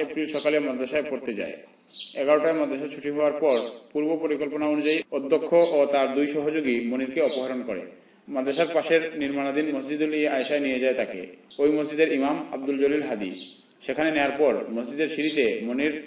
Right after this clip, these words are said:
কান্না শুরু করে। তখন অপহরণকারীদের একজন মুখ চেপে ধরে। মুখ চেপে ধরায় মনির আরও জোরে চিৎকার করে। তখন অধ্যক্ষ হাদির গামছা দিয়ে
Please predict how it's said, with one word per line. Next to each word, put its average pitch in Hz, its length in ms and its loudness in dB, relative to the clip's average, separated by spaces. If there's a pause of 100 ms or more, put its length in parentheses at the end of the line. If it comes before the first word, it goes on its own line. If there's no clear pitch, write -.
(120)
কান্না 143 300 -2
শুরু 127 200 0
করে। 92 140 -4 (460)
তখন 156 220 0 (140)
অপহরণকারীদের 147 680 2 (100)
একজন 135 220 -2 (120)
মুখ 135 180 -2
চেপে 131 260 -2
ধরে। 95 160 -4 (540)
মুখ 139 200 -2 (100)
চেপে 151 260 0
ধরায় 143 260 4 (180)
মনির 143 220 0 (120)
আরও 139 200 4
জোরে 151 200 0
চিৎকার 123 360 -2
করে। 92 140 -6 (340)
তখন 135 180 -2 (120)
অধ্যক্ষ 135 280 -4 (140)
হাদির 135 280 2
গামছা 131 320 -2
দিয়ে 131 160 4